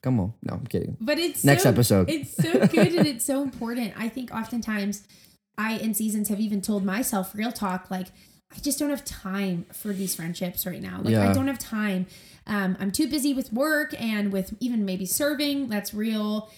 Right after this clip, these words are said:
Speaker 2: um, or with other areas of my life, taking care of family members, whatever it is. I just don't have time. I have too many commitments. I don't have time to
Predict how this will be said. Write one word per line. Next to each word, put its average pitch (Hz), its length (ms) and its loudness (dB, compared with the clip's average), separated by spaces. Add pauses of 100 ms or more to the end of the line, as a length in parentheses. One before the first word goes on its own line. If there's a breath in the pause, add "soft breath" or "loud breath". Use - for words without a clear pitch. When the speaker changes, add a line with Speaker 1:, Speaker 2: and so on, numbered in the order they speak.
(200 loud breath)
Speaker 2:
um, 196 480 0
or 262 220 0
with 262 260 -2
other 226 240 -2
areas 233 380 -2
of 214 80 0
my 208 100 0
life, 202 400 -4
taking 220 280 -2
care 180 160 -2
of 165 60 -8
family 302 280 0
members, 277 440 0 (340 loud breath)
whatever 240 360 0
it 220 60 0
is. 214 240 0
I 202 100 0
just 277 200 -2
don't 294 120 2
have 269 120 -2
time. 196 340 -2
I 180 40 0
have 175 100 -4
too - 140 -4
many 294 140 0
commitments. 240 460 -2
I 220 60 -4
don't 254 140 0
have 247 100 -4
time 226 300 -2
to 208 360 -2